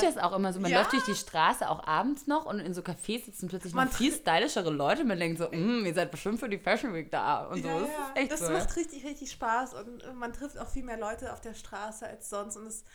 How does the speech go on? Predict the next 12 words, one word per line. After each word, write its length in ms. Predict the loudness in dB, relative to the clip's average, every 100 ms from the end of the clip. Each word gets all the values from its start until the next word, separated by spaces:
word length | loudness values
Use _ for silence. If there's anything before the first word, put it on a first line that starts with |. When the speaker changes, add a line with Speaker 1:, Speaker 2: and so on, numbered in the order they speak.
| -20 -12
Speaker 2:
aus 280 | -10 -8 -8
dem 180 | -8
Aspekt 400 | -8 -8 -12 -12
finde 140 | -12 -12
ich's 140 | -10
halt 180 | -10 -10
jedes 240 | -14 -12
Mal 180 | -10 -10
richtig, 320 | -12 -16 -20 -20
richtig 240 | -20 -16
schön, 180 | -12 -12
dass 160 | -12